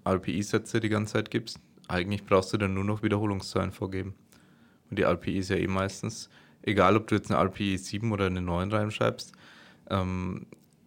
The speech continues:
oftmals unterscheidet sich's gar nicht so krass, was, was die Athleten machen. Die machen meistens das, wa-, auf was sie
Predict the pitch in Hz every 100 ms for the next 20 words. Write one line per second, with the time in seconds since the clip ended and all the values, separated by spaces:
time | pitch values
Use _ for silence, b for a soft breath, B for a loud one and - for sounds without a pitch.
0 | _ - 107 - 117 104 104 98 95 -
1 | 92 98 107 - 107 107 - 110 113 113
2 | - 110 - - 110 - 107 101 104 110
3 | 110 120 117 98 95 101 95 92 107 -
4 | - - 104 - - B B B B B
5 | B 101 95 92 92 95 - 90 92